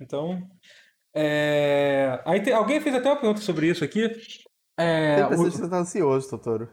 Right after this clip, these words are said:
Speaker 1: Pois é, fa-, pois é. É,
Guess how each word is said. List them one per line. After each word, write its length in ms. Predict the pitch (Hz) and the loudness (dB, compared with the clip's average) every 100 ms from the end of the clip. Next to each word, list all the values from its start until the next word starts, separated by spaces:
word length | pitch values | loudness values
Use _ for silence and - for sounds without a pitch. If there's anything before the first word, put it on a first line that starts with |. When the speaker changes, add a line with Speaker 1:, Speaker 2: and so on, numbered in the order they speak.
| - | -4
Speaker 1:
Pois 220 | 214 240 | 0 2
é, 160 | 151 120 | 2 0
fa-, 380 | 113 - - 131 | -2 -8 -4 -2
pois 260 | - 185 | 0 0
é. 180 | 123 117 117 - - - - - | 2 0 -4 -20 -18 -18 -18 -10
É, 680 | 147 147 143 139 139 139 | -2 0 2 2 2 2